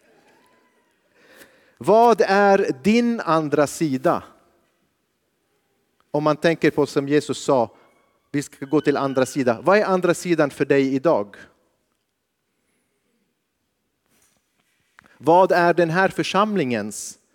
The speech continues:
andra sida som Jesus kallar till? Vad är det som Jesus kallar den här församlingen till på andra sidan?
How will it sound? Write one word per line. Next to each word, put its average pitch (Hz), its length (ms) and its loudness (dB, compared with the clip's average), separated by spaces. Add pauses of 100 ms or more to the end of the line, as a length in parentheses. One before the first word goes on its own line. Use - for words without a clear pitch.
(280)
andra 135 380 -2
sida 113 460 -8
som 113 240 -12
Jesus 117 340 -6
kallar 113 300 -4
till? - 300 -12 (840)
Vad 170 160 2
är 196 200 2
det 185 80 0
som 165 220 -4
Jesus 170 340 -2
kallar 160 300 0
den 147 140 -2
här 156 140 -2
församlingen 151 600 -4
till 147 220 -4
på 139 160 -4
andra 139 320 -4
sidan? 127 600 -6